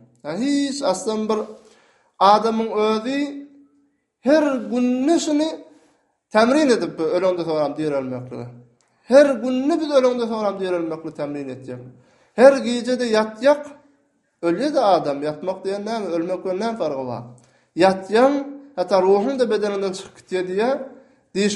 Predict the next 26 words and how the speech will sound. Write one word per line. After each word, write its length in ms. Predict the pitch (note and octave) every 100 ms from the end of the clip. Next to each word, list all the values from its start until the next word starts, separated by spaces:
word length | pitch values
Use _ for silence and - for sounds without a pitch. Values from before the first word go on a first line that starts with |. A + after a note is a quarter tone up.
| G3
görýän, 340 | F#3 F3+ E3+
batyrgan 400 | F3 F3 F3+ F3 F3+
ýan 120 | E3+
bir 80 | F#3+ G3
ýerlerde 400 | F3+ F3 E3+ E3+
gezip, 320 | F3 E3 E3+
ben 160 | A3 A#3+
hatda 280 | B3 A#3+ A#3+
şu 120 | A#3
ruhun 280 | A#3 A#3+ C#4+
şeýle 300 | C4+ A#3+ A#3
gidip 240 | A#3 A#3 A#3
gelýär 240 | G#3 G#3
diýip 180 | G3+ G3
de 100 | G3+
şu 140 | - -
kowulla 440 | F#3 E3 D3 C#3+
ba 200 | D3+ C3
üstünde. 380 | - - B2+ A#2+ A#2+ - - _ _ _
Ondan 300 | F3+ G#3+ C4
soňra 280 | B3+ B3+ C4
hem 100 | C#4 A3
günnüýde 400 | G#3+ A3 A#3 A#3 F3+
diýerelýär. 500 | G3 F3+ E3+ D#3+ D#3 B2
Hemme 280 | G#3+ C4+ A#3+
adamla 680 | G3 F#3 F#3 F3+ G3+ C4 -